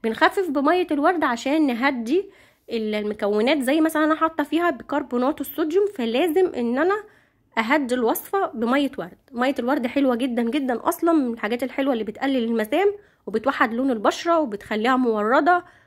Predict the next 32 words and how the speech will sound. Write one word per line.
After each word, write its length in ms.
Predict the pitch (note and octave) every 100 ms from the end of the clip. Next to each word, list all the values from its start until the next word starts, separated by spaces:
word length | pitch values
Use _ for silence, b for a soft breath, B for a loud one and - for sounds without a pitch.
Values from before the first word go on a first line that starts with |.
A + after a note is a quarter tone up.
| b b _
حلوة 320 | - D#4+ C#4+
جدًا، 360 | G#3+ A#3 F#3+ G3+
وبتشيل 460 | G3+ - - D4
كمان 300 | C#4+ A#3 B3+
الأتربة 420 | D4 A3 - C#4 C#4
والأوساخ 500 | A3 G#3+ G3+ C#4+ C#4
اللي 120 | A3+
بتبقى 320 | - C4+ -
في 60 | A#3+
البشرة. 480 | G3 G#3 - F3 - _ b b b b b
هبدأ 300 | A#3+ G#3+ G3+
بقى 240 | G#3+ A#3+
تاني 340 | A#3+ B3+ C#4 -
أحط 300 | - B3 A#3
كمان 440 | - G#3 A3+ C#4
مية 300 | B3+ B3+ A#3+ A#3
ورد. 280 | B3+ G4+ - _
كده 180 | B3 A3+
أنا 200 | A#3 G3+
بحاول 360 | G#3 A#3+ A#3
إن 160 | G#3+ G#3
أنا 120 | A3+
أخفف، 580 | - - C#4 G4+ A4 - _ _ _
أنا 140 | A3 G#3
بس 220 | B3+ -
عايزاكي 640 | A3 A#3 A#3 G#3+ D4 D4+
تركزي 460 | D4+ G#3+ G#3+ C#4 C4
في 80 | B3+
القوام 500 | A#3+ A3+ A3 C#4+ D#4
اللي 140 | A#3
انت 120 | C#4
هتطلعيه، 580 | C#4+ A#3+ A3 G3+ F#3+ F#3+